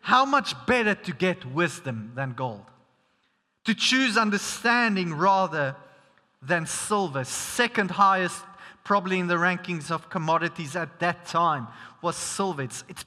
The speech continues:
better to get wisdom and understanding than to have gold and to have silver.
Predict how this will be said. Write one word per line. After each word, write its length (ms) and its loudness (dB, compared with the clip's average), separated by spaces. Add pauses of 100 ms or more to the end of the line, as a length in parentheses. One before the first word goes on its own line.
(100)
better 260 4
to 140 -4
get 280 0
wisdom 680 0 (640)
and 160 2
understanding 880 2
than 200 0
to 120 -4
have 260 -2
gold 460 2 (720)
and 140 -8
to 60 -2
have 200 -2
silver. 540 -10